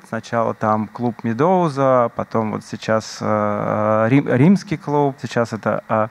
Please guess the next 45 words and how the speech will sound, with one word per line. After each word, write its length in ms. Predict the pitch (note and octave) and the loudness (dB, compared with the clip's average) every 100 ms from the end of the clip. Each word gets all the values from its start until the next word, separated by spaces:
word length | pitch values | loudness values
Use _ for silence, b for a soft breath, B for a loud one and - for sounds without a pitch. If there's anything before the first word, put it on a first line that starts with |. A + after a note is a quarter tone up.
| B B B B | B B B B
рассуждение 640 | B2 - B2+ B2 B2+ A#2 | -4 -4 -6 0 2 2
о 40 | A#2 | 2
том, 160 | A#2 | -2
что 140 | A2+ - | -4 -2
мы 100 | A#2 | -2
щас 200 | - A2+ | -4 -8
все 220 | - A2+ | -6 -4
быстро 340 | G#2+ B2 - A2+ | -2 -2 -2 -2
затопимся. 580 | A#2+ E3 A#3+ G#3 - C3+ | 0 2 2 2 2 0
Может 240 | C#3+ C3+ | 0 0
быть, 180 | C3 - | -4 -4
так 180 | C3 - | -2 0
оно 160 | C3 | 2
и 60 | B2 | 2
произойдёт, 540 | - B2 C3+ D3 F#3 | 0 0 0 0 0
но 80 | B2+ | -2
точно 340 | - C3+ - | -4 -4 -2
не 140 | A#2+ A#2 | -4 -4
по 100 | B2 | -4
вине 300 | A#2 A#2 A2+ | -4 -4 -4
человека, 500 | - A2+ C#3 G#3+ - | -4 0 2 0 -2
поскольку 480 | A#2 - B2 - A2 | -6 -6 -6 -6 -2
глобальные 480 | A#2+ B2 A#2+ A2+ A#2 | 0 2 2 0 -2
силы 400 | - F3 D3 A#2 | -4 -6 -2 0
важнее 520 | B2+ A#2+ C3+ C3 B2 | 0 2 4 6 4
и, 320 | - B2 A#2 A#2+ | 4 4 4 2
и 80 | C3 | 4
мощнее, 640 | B2 C#3 - D3+ A#2+ G#2+ | 4 2 2 4 4 0
да? 300 | - B2 E3+ G#3 | -2 2 2 0
Хотя 220 | - B2 | -4 -2
это 140 | C3 C3+ | 0 0
не 80 | |
значит, 220 | A#2+ C#3+ C#3+ | 0 0 -2
что 140 | - | -2
нам 180 | B2 B2 | 0 2
не 80 | B2 | 2
нужно 480 | C3 B2+ A#2+ A#2 | 2 2 0 0
сохранять 680 | A2+ - - A#2+ B2 B2 B2 | -4 -10 -10 -4 -2 -2 -4
свою 160 | - A#2 | -6 -6
собственную 380 | A#2 G#2+ A2+ | -6 -4 -6
среду 400 | A2 A2+ A#2 C#3+ | -4 -4 -4 -2
и 40 | D3+ | 0
не 100 | A#2 | 0
загрязнять 560 | A#2 A#2 B2 A2 - | -2 -4 -2 -4 -6
её. 80 | - | -12